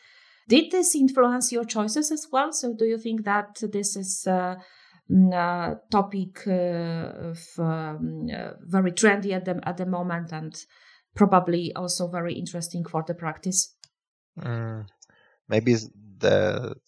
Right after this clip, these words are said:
Speaker 2: hotness wasn't the, uh,
Speaker 1: <laughs>
Speaker 2: wasn't the main factor, but, uh, what, uh, what I like about the, both of those things, uh, maybe because they are, as you said, very, uh, very trendy, but, uh,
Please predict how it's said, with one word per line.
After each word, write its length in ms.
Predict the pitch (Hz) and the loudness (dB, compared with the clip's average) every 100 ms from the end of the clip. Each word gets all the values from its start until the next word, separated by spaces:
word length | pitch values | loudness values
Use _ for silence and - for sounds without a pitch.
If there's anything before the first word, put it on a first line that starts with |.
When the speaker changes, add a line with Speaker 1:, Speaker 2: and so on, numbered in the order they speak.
| - | -6
Speaker 2:
hotness 560 | - 127 - 95 92 - | 2 2 4 2 2 -2
wasn't 480 | 104 104 98 95 90 | 0 0 0 -6 -6
the, 1120 | 87 92 90 90 90 95 90 180 202 220 214 | -2 2 4 2 0 0 6 6 8 6 4
uh, 0 | |
Speaker 1:
<laughs> 20 | |
Speaker 2:
wasn't 380 | - 95 98 95 | -2 -4 -4 -6
the 80 | 92 | -8
main 200 | 92 90 | -8 -8
factor, 460 | - 120 - 98 | -4 -4 0 0
but, 240 | 90 90 90 - | 0 -2 -4 -6
uh, 220 | 90 92 | -8 -6
what, 360 | 87 98 98 95 _ _ _ _ - | -6 -4 -2 -2 _ _ _ _ -14
uh, 280 | 95 92 90 | -8 -6 -6
what 200 | 95 95 | -6 -4
I 80 | 92 | -4
like 300 | 92 98 - | 0 -2 -2
about 360 | 90 95 92 - | -2 0 0 -4
the, 280 | 85 87 - _ | -10 -8 -8 _
both 380 | 92 101 107 | -2 0 2
of 100 | 95 | 0
those 220 | 85 85 - | -6 -8 -6
things, 320 | 92 127 - _ _ _ _ _ - | -6 -6 -10 _ _ _ _ _ -6
uh, 300 | 87 87 87 95 | -2 0 -2 0
maybe 320 | 101 139 139 | 4 6 6
because 340 | 117 - 110 | 4 4 4
they 140 | 104 98 | 8 10
are, 420 | 95 92 92 95 - | 10 8 2 -2 -6
as 180 | 90 | -10
you 60 | - | -12
said, 220 | - 95 | -2 -2
very, 520 | 87 90 90 87 87 90 | 0 0 0 0 -2 -2
uh, 180 | 90 87 | -2 0
very 260 | 90 87 | 0 0
trendy, 600 | - - 95 95 87 85 82 | -2 -4 -2 -2 -6 -12 -10
but, 200 | 85 85 - | -12 -14 -14
uh, 300 | 87 85 | -14 -12